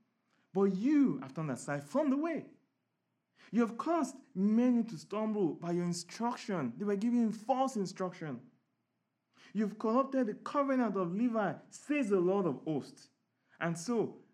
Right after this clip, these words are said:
I make you despised and abased before all the people,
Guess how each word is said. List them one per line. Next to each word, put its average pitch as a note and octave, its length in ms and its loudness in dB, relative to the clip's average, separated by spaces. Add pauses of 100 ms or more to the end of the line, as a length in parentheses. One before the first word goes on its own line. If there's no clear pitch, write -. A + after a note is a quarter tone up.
(100)
I D#3 100 -6
make F#3+ 360 0
you F3+ 100 -2
despised A#2 680 -8 (260)
and C3+ 140 -2
abased C3+ 540 -2 (180)
before D#3+ 360 -2
all G#3+ 260 2
the D#3 120 -2
people, B2+ 420 -8